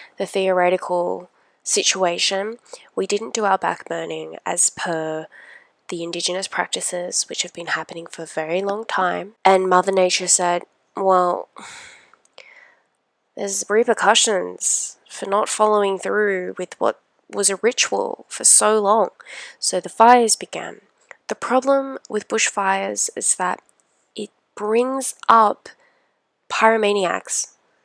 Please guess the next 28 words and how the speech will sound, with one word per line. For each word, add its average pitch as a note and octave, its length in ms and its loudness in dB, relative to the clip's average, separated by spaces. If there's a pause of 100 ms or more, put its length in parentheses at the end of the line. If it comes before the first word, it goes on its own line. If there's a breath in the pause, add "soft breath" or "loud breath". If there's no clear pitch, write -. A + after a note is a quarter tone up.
(380)
And G3 100 -2
that's - 180 0
an - 120 -10
issue A3+ 320 2
we've A3 160 -4
had G3 320 0
in - 140 -6
Australia F3+ 640 2
for - 160 -10
so G3 380 4
long, F3 520 -2 (180)
where F3+ 220 -4
people G3 680 -4 (720 loud breath)
just - 240 -4
light E3 240 -4
fires - 640 -8 (100)
because - 260 -8
fires E3 340 -2
are F3 60 -6
happening. - 460 -10 (180)
It's - 240 -4
their F3 140 -4
time E3+ 320 -6
to F3+ 100 -8
shine. D#3+ 520 -8 (280 loud breath)
And - 100 0
I A#3 80 6
could B3 140 -4